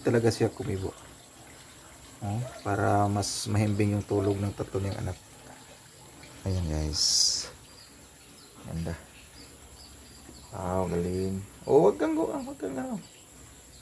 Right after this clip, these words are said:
Yan, wag kang galaw. Ayan, wag kang galaw. Tuy, tuy.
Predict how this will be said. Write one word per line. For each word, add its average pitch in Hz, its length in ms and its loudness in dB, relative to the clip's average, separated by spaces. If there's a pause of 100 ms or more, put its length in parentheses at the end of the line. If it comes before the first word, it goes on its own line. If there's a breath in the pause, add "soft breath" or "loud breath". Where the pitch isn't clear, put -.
(340)
Yan, 110 240 -2
wag 117 160 -4
kang 135 160 -6
galaw. 107 400 0 (880)
Ayan, 131 720 2
wag 127 160 -2
kang 143 160 0
galaw. 135 640 6 (240)
Tuy, 311 160 -2
tuy. 302 480 4